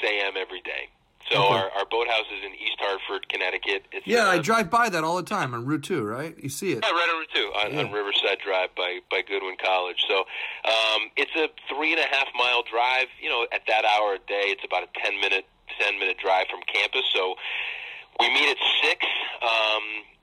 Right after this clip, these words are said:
Speaker 1: we're typically on the water, uh, at about six thirty. On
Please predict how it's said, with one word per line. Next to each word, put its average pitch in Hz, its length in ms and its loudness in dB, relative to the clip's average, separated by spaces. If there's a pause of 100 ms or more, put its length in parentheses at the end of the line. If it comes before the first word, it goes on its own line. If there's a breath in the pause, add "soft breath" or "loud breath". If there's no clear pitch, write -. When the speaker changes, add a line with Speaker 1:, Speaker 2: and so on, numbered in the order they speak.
Speaker 1:
we're 110 160 -2
typically 131 480 0
on 113 280 0
the 117 80 2
water, 110 600 2 (100)
uh, 98 320 2
at 104 60 -4
about 95 220 -2 (180)
six 113 160 2 (160)
thirty. 175 400 -2 (560 loud breath)
On 104 440 2